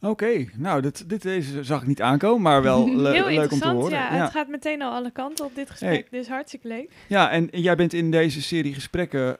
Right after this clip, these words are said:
Speaker 1: wel een beetje, eh, de vreemde eend in de bijt, om maar even bij dieren te blijven. Want we hebben natuurlijk vooral veel echte sportklimmers.
Speaker 3: Polderaars, eh, leadklimmers, tot nu
Speaker 1: En dat
Speaker 3: toe in ieder geval.
Speaker 1: even met alle respect, want dat ben jij ook.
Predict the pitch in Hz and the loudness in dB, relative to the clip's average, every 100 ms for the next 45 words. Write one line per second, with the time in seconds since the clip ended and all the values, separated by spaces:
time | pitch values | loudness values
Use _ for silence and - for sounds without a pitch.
0 | - 101 123 180 147 131 139 135 123 87 | -10 -10 -6 -4 -2 -2 -4 -4 -4 -4
1 | 120 117 127 - 143 131 113 127 170 160 | -6 -6 -8 -8 -4 -4 -4 -6 -6 -8
2 | 131 135 165 165 143 131 131 131 131 123 | -4 -4 -4 -6 -4 -4 -6 -4 -4 0
3 | 139 143 135 127 135 147 196 - - 143 | -2 -2 -6 -2 -2 -2 -6 -6 -2 0
4 | 143 151 143 131 139 - 143 156 135 117 | 2 2 2 0 -4 -4 -2 -2 -2 -2
5 | 135 123 117 - 143 - 131 - 147 - | 0 0 -2 -6 -12 -12 -14 -12 -10 -8
6 | 147 190 - 277 277 269 269 269 269 - | -8 -8 -4 0 0 0 -2 -4 -4 -8
7 | 277 254 247 262 254 262 247 240 240 - | -10 -8 -6 -8 -10 -10 -8 -8 -10 -14
8 | 254 254 262 - 254 247 233 240 240 226 | -10 -2 0 2 2 0 -4 -6 -8 -2
9 | 156 147 160 - 180 156 - 151 135 151 | 0 0 -2 0 0 0 -2 -2 0 2
10 | 160 156 127 92 208 - | 4 4 4 2 0 -4